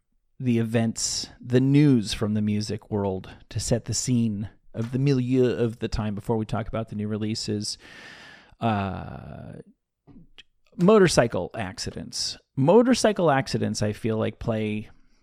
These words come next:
a not insubstantial role in the history of rock music. It seems to me that I can't think of a plane crash involving a rock star that did not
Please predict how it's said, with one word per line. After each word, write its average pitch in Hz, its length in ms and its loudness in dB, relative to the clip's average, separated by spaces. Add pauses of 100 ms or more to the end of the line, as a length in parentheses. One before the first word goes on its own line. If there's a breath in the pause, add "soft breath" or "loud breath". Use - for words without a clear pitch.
(200)
a 120 80 2
not 123 280 0
insubstantial 113 840 -2
role 98 480 -2
in 107 160 -2
the 104 80 -4
history 110 640 -4
of 107 240 -6
rock 104 340 -4
music. - 600 -12 (280)
It 120 120 -12
seems 185 320 0
to 196 100 6
me 123 480 -2 (260)
that 90 680 -6 (880 soft breath)
I 127 80 -6
can't 240 500 -2
think 190 440 2
of 147 100 6
a 135 140 4 (420)
plane 180 600 0
crash 196 600 -2
involving 160 580 0
a 156 80 0
rock 139 300 2
star 180 600 0 (320)
that 131 180 -2
did 127 160 4
not 127 460 2